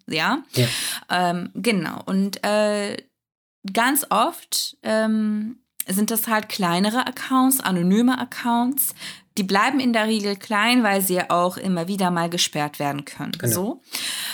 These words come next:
Speaker 1: Äh, und diese kleinen Accounts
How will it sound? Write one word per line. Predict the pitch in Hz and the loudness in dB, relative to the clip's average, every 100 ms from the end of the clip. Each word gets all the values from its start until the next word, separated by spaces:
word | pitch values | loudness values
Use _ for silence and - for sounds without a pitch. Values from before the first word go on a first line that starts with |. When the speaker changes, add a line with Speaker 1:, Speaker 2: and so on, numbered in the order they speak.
| - - | -8 -2
Speaker 1:
Äh, | 202 202 196 190 202 - | 0 2 0 -2 -4 -6
und | 208 208 208 202 | -2 -2 -2 0
diese | 254 285 285 | 0 2 -2
kleinen | 285 262 254 285 226 - | -2 0 2 4 2 0
Accounts | 185 - - 185 214 262 294 - | -8 -8 -6 -2 0 0 0 -4